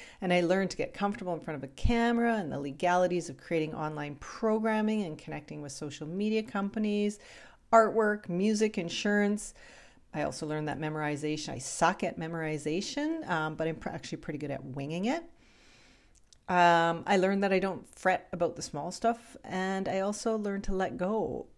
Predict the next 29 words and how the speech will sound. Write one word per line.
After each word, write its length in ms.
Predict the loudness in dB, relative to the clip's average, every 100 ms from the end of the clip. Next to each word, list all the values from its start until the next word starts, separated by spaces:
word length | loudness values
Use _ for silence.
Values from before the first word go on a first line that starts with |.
| _ -6
um, 460 | -4 -2 -2 -6 -10 -16 -16 -10
because 280 | -8 -2 0
it 100 | 0
didn't 200 | 0 0
work 220 | 0 0
out. 240 | 0 0 -4 -14 -20 -20 -20 -6
After 300 | -2 0 2
a 40 | 4
lot 280 | 6 4
of, 120 | 2 -6 -18 -20 _ _ 2
a 100 | 6
lot 540 | 8 8 12 12 12
of 140 | 12 6
time 280 | 2 2 2
and 140 | 2
money 380 | 2 2 2 -4
spent 380 | -2 0 0 -4
creating 520 | -4 0 2 4 2
the 60 |
program, 440 | 0 -2 -2 -4 -4
I 120 | -2
lost 400 | 0 0 -2 -4
my 120 | -8
insurance 580 | -6 -6 -4 -2 -2 -4
carrier 440 | -2 0 2 0 -4
after 260 | -6 -4 -4
the 100 | -6
first 460 | -4 -4 -4 -2
year, 300 | 2 4 2